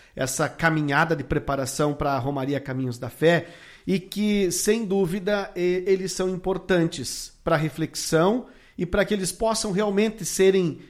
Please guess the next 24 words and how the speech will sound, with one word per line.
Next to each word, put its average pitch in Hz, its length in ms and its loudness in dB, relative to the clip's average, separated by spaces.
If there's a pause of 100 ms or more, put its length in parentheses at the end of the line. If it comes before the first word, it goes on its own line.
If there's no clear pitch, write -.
desamarrados 165 840 0
e 160 40 -8
colocarem 170 720 0 (220)
as 151 160 0
famílias, 147 680 2
as 156 160 2
pessoas, 170 680 2 (240)
num 185 520 0
rumo 254 380 2
cada 196 240 2
vez 185 180 4
melhor, 165 480 4
né, 156 140 4
Padre 147 240 0
Lindomar? 147 300 0
Como 202 120 -4
é 269 60 0
que 269 80 -12
foi 214 220 4
a 185 40 4
escolha 170 560 2 (200)
e 170 40 0
a 175 60 8
definição 170 720 2